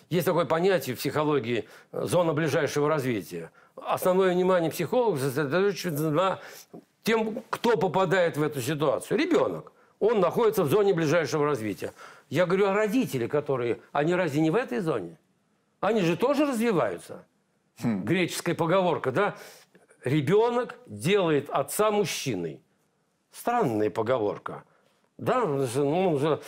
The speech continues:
Speaker 1: если он участвовал в рождении, это ребенок, значит, он уже был как мужчина. Он мужчина там, э, в биологическом смысле.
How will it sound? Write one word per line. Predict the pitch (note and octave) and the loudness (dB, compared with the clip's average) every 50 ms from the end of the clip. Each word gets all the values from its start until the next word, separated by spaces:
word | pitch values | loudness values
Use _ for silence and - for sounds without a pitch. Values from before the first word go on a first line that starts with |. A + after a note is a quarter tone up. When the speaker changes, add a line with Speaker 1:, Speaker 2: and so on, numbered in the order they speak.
| - - - | -16 -8 -4
Speaker 1:
если | D3+ D#3+ D3+ F3+ | -2 -2 0 0
он | E3+ | 0
участвовал | E3 D3 - F3 D#3 - - D3+ C#3 C#3 | 0 2 2 0 0 0 0 0 0 0
в | D3 | 2
рождении, | D#3 D3 A#2+ B2 D3 C3+ C3 C3 | 0 0 0 0 0 2 2 0
это | B2 - D#3 | 0 -2 -2
ребенок, | D3+ D3 C#3 D3 B2 - | -2 0 0 0 0 0
значит, | - C3+ A#2 - | -2 -2 -2 0
он | D3+ C#3+ | 0 0
уже | C3 C3 D3+ | 0 0 0
был | C#3+ D3 D3+ C3+ | 2 2 0 0
как | A#2+ D3 | 0 0
мужчина. | D#3 E3+ C#3+ F3+ - - - - - - | 0 0 -2 -4 -6 -6 -8 -18 -12 -4
Он | - E3+ F#3+ | -2 0 2
мужчина | F#3+ F#3+ E3+ - A3 A3+ G#3 F#3 | 2 0 0 0 0 2 2 2
там, | D3 G3 F3 E3 D#3 - - - - - - | 2 2 0 2 0 -2 -4 -8 -20 -12 -6
э, | - | -4
в | - D#3+ D#3+ E3 D#3+ D#3+ D#3+ D3+ D3 C3+ B2 | -2 -2 0 0 0 0 0 0 0 0 0
биологическом | C#3+ G3 F#3 F#3 F#3 E3 D3+ B2 G2 - - - G#2 F#2+ - | 2 2 2 2 2 2 0 -2 -2 -4 -4 -4 -4 -4 -4
смысле. | - A2 G#2 F2 - - D#2+ D2 - | -2 -2 -2 -2 -4 -8 -14 -16 -16